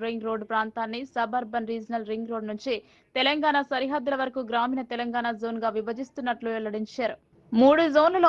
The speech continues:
అభివృద్ధి ప్రణాళికలను త్వరలో ప్రకటిస్తామని తెలిపారు. రాష్ట్ర ప్రజల స్వేచ్ఛపై దాడి జరిగిందని, సామాజిక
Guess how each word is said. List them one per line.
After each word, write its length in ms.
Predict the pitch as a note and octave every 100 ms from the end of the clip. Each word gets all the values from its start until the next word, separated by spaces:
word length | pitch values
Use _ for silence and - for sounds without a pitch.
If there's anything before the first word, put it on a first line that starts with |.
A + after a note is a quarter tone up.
| D4
అభివృద్ధి 340 | D#4 D#4 C4+
ప్రణాళికలను 580 | C4 C4+ D4 D#4+ D4 C#4 C4
త్వరలో 260 | B3+ C4 C4+ B3+
ప్రకటిస్తామని 600 | B3+ C#4 C#4 C#4 C4 B3+
తెలిపారు. 380 | B3 A#3 A#3 G#3 - -
రాష్ట్ర 260 | A3 A#3+ B3
ప్రజల 260 | A#3+ A#3 B3+ A#3+
స్వేచ్ఛపై 480 | B3 A#3+ C4+ B3 A#3+ A3+
దాడి 200 | A#3 A#3
జరిగిందని, 460 | B3 A#3 A#3 A#3 A#3+ C#4
సామాజిక 440 | C4+ B3+ C#4 C4